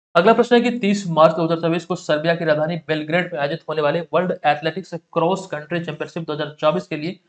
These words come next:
पटना पुलिस में कार्यरत बिहार के किस लड़की का चयन स्पोर्ट्स अथॉरिटी of इंडिया द्वारा किया गया,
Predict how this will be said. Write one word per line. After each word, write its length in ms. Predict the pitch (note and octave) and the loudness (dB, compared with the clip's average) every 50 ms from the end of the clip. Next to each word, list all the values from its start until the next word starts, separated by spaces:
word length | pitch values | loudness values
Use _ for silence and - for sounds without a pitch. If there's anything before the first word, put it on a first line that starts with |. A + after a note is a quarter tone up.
| _ _ _ _ _ _ | _ _ _ _ _ _
पटना 220 | - C3 D#3+ G#3+ | 2 4 6 4
पुलिस 400 | G#3+ G#3+ F3+ F3+ G3 G#3+ G#3 - | 2 4 2 0 0 0 -2 -2
में 180 | D#3+ D#3+ E3+ E3+ | -4 -6 -2 0
कार्यरत 260 | - D3 D3 D#3 E3 | 0 2 2 0 -2
बिहार 440 | D#3 D#3 C#3+ D3 C#3+ - D#3 D#3+ D#3 | -4 -6 -8 -8 -2 2 2 2 2
के 120 | - E3 | 2 -4
किस 240 | D#3+ - F3+ F3 - | -6 -6 -10 -10 -8
लड़की 380 | E3+ C#3+ C#3 C#3 C#3 - F#3 F3 | -4 -4 -4 -4 -4 -6 -10 -4
का 160 | - D#3+ D3+ | -2 -2 -2
चयन 260 | D3 D3+ D#3+ E3+ G3 - _ _ _ _ _ D#3 | -2 -2 -4 -6 -6 -10 _ _ _ _ _ -12
स्पोर्ट्स 420 | D3+ - - F#3 G#3 A3+ A3 A3+ | -6 0 2 4 4 4 2 -2
अथॉरिटी 520 | - - D3+ D3 E3 E3 E3 E3 F#3+ F#3+ - | -6 -6 -2 2 2 2 2 0 -4 -2 -2
of 120 | D3+ D#3 D#3 D#3 - - | -2 -2 -2 -6 -10 -12
इंडिया 260 | D#3 D#3+ D#3+ E3+ F3+ | -10 -6 -2 -2 0
द्वारा 220 | E3 D#3 D3+ D3+ | 0 0 0 0
किया 220 | D#3 D#3 - D3 C3 | -2 -4 -8 -10 -12
गया, 200 | - - - | -12 -16 -20